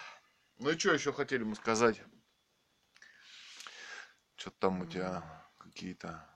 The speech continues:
Speaker 2: Ну вот, публицистика Гановой Людмилы. Хотела почитать, как-нибудь почитаю. Несколько. Гаагский
Speaker 1: Почитаешь,
Speaker 2: суд,
Speaker 1: да.
Speaker 2: планетный суд.
Speaker 1: Да, да. Планетного суда не хватает.
Speaker 2: Да.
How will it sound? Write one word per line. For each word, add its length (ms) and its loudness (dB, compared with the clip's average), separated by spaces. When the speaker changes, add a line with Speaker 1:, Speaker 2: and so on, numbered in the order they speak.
Speaker 2:
Ну 280 -6
вот, 200 -6
публицистика 720 -10
Гановой 400 -4
Людмилы. 640 -10
Хотела 280 -12
почитать, 400 -12
как-нибудь 420 -8
почитаю. 680 -8
Несколько. 360 -16
Гаагский 480 0
Speaker 1:
Почитаешь, 20 -6
Speaker 2:
суд, 220 -6
Speaker 1:
да. 100 -6
Speaker 2:
планетный 560 -8
суд. 300 -18
Speaker 1:
Да, 200 -10
да. 320 -10
Планетного 580 12
суда 320 6
не 80 -4
хватает. 480 0
Speaker 2:
Да. 280 -10